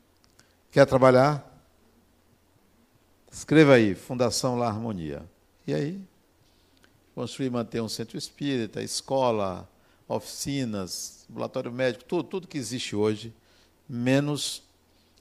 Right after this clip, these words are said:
a única coisa que eu não fiz, eu não sei se vai dar pra fazer esse, esse, essa encarnação, é uma clínica de transtorno,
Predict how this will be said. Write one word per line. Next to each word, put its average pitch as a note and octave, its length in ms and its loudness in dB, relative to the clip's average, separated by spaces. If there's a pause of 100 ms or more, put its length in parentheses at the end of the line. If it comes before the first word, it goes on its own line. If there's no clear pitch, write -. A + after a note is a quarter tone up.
a E2+ 80 -6
única A2+ 340 -2
coisa F#2 240 -6
que - 100 -12
eu F#2+ 40 -4
não A2+ 140 -8
fiz, C3+ 300 -10
eu G2 60 -10
não F2 120 -10
sei F#2 160 -8
se - 120 -10
vai F2+ 140 -6
dar E2+ 140 -6
pra - 80 -16
fazer F2 220 -8
esse, - 300 -12
esse, F#2+ 440 -12
essa G#2+ 240 -8
encarnação, C3+ 640 -8 (580)
é A2+ 320 -4 (720)
uma A#2+ 200 -4
clínica A#2 420 -2
de A#2 100 -8
transtorno, G#2+ 600 -6